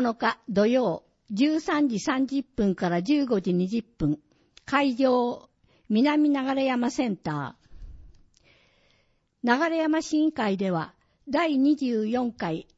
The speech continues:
議会報告会を開催します。例年は市内四カ所に分かれて開催していましたが、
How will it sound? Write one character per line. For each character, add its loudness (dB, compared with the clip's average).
議 2
会 -2
報 0
告 -4
会 0
を -2
開 -2
催 -4
し -10
ま -4
す。 -18
例 4
年 2
は -2
市 -2
内 0
四 2
カ -4
所 -2
に 0
分 0
か -4
れ -4
て -6
開 0
催 -2
し -12
て -2
い 0
ま -2
し -12
た -2
が、 -2